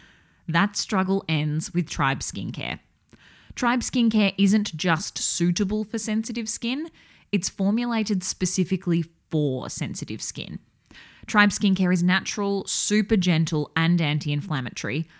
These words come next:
and it contains all of the active ingredients that your skin needs in order for you to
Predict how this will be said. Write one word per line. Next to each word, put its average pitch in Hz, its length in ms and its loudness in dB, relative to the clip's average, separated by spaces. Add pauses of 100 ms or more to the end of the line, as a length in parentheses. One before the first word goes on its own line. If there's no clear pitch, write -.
(380)
and 247 360 4
it - 100 -2
contains 170 640 2
all 202 300 2
of 233 100 0
the 247 140 0
active 196 280 0
ingredients 165 580 2
that - 140 -8
your 156 240 0
skin 254 380 0
needs 151 480 0
in 165 200 0
order 165 260 0
for - 140 -4
you 160 200 0
to 151 260 -2